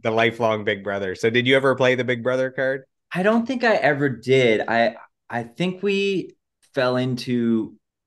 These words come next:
Speaker 2: you know, for better or worse, a pretty democratic slash, you know, um, you know, ar-, anarchic, I wanna say, situation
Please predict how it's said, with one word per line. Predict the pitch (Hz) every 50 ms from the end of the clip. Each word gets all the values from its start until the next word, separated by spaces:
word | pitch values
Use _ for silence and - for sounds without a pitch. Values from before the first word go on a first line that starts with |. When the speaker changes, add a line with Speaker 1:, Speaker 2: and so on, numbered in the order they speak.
| _ _ _ _ _ _ _ _ _ _ _ _ _ _ _ _ _ _ _
Speaker 2:
you | 117 120
know, | 120 107 107 104 98 107 - -
for | - - 117
better | 107 117 117 117 117 113
or | 107
worse, | 104 107 107 110 107 -
a | 107
pretty | 95 - 131 127 127 117
democratic | 120 123 117 113 110 - - 117 104 104 101 101 101 - -
slash, | - - - - 107 101 98 98 95 92 - - - _ _ _ _ _ _ _ _ _ -
you | - 110
know, | 110 107 107 - - _ _ _ _ _ _ _ _
um, | - 110 107 107 101 101 98 98 95 92 95 92 90 92 95 _ _ _ _ _ _ _
you | 110 107
know, | 104 101 98 98 95 95 95 92 92 - _ _ _ _ _ _ _ _ _ _
ar-, | - 117 117 -
anarchic, | - 113 117 110 107 113 113 - 117 98 98 - - - -
I | 101
wanna | 104 104 101 104 101
say, | - - 117 104 101 101 101 98 98 95 95
situation | - - - 120 113 - 117 107 104 104 107 - -